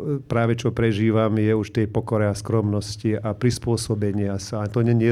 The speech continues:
jednoduché, lebo vlastne tá miera, e, mojej slobody je závislá na tej, na tej, na tej pomoci, ktorú chcem ponúknuť.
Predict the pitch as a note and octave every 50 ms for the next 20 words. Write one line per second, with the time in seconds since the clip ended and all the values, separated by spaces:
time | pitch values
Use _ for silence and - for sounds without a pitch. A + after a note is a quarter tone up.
0 | A#2 A2 A2+ A2 G#2+ A2+ G#2+ A2+ B2 A#2+ C3 B2 - - - - - - - -
1 | - - A#2+ A2 A2+ G2 G#2+ A2 G#2+ A2 - B2 A2+ A2+ A2+ A#2 A#2+ A2 A2 A2+
2 | A#2+ A#2 A#2 A2+ A2+ A2+ G#2+ - - - - C#2 A1+ G#1 G#1 - - C3 C#3+ C3
3 | B2+ A#2+ A#2 A#2 A#2 A2 A2+ - B2 A#2+ A#2 A#2 A2+ G#2 G#2+ A2 A2+ A#2+ A#2 A#2
4 | A2+ A2+ G2+ G#2 A#2 A#2+ A#2 A2+ A2+ G#2 G#2+ G#2+ - A2+ G#2+ G#2+ G#2+ A2 A2 B2
5 | A2+ A2 A2+ A#2 A#2 - A#2+ A2 G#2 A2+ A2+ A#2 C3 D3+ B2+ A#2 A2+ G#2 G#2 G#2+
6 | - G#2 G#2 G#2 G#2+ G#2 A#2 A2+ A#2 C3 A#2+ A2+ A2+ A2 A#2 A2+ A2 - - G2+
7 | G2 G2 - - A2+ G2 G2 - G#2 G2 G2+ G#2 G2+ - A#2 G2+ G2+ G2+ -